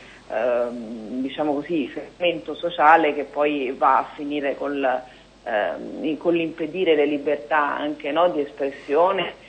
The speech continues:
Mi viene in mente la storia di un, di un mio amico adesso che, eh, si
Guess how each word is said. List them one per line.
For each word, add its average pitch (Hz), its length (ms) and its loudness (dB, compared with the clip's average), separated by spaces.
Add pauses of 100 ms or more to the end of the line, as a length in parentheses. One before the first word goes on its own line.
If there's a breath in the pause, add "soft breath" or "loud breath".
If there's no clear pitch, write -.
Mi 156 100 -8
viene 156 220 0
in 151 80 -2
mente 165 280 0
la 135 220 4
storia 180 300 2
di 147 100 -2
un, 139 520 -4
di 143 120 -4
un 147 100 -2
mio 196 160 4
amico 170 420 2
adesso 147 800 2
che, 165 100 -4
eh, 135 1000 0 (140)
si 143 220 -4